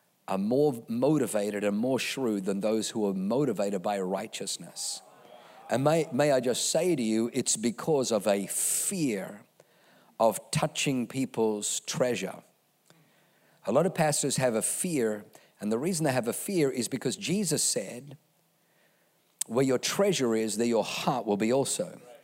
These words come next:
So how many people here know that God doesn't need your money? Okay,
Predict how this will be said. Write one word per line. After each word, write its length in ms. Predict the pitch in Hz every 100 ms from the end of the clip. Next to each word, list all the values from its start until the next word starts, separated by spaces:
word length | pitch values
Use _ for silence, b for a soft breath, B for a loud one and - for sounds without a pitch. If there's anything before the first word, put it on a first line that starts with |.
| B B -
So 140 | 190
how 60 | 233
many 140 | 269
people 220 | 202 165
here 200 | 143 156
know 220 | 139 135
that 160 | 117 113
God 160 | 127 120
doesn't 280 | 113 113
need 240 | 113 120 101
your 120 | 104
money? 360 | 101 90 - - _ _ _ - - _ - - - - -
Okay, 340 | 202 - 160